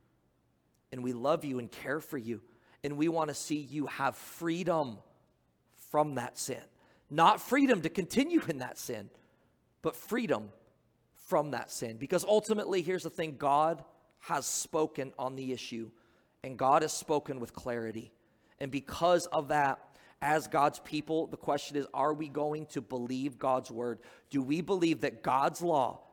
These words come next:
God's word, brings life and brings flourishing? And if we truly believe that, we're gonna be bold,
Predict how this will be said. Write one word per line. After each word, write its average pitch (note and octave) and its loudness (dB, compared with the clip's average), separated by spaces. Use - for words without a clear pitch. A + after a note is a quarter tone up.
God's D3 4
word, D3+ 2
brings E3 -2
life C3 2
and B2 -6
brings D#3 -4
flourishing? E3 -2
And D3 0
if - -4
we C#3 2
truly F3+ 0
believe D3+ 0
that, D3 4
we're C#3+ -2
gonna C3+ 0
be B2+ -2
bold, E3 2